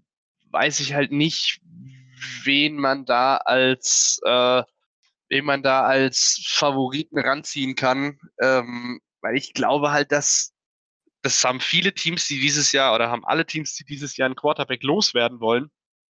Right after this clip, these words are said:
das Problem, dass halt, ähm, die Draft Class auf Quarterback so stark ist, ähm, dass sich, glaub ich, keiner zumindest vorm Draft dazu hinreißen lassen wird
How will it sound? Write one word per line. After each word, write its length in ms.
das 140
Problem, 540
dass 280
halt, 580
ähm, 840
die 120
Draft 320
Class 500
auf 180
Quarterback 540
so 200
stark 340
ist, 320
ähm, 500
dass 380
sich, 220
glaub 200
ich, 160
keiner 640
zumindest 500
vorm 280
Draft 320
dazu 240
hinreißen 500
lassen 320
wird 260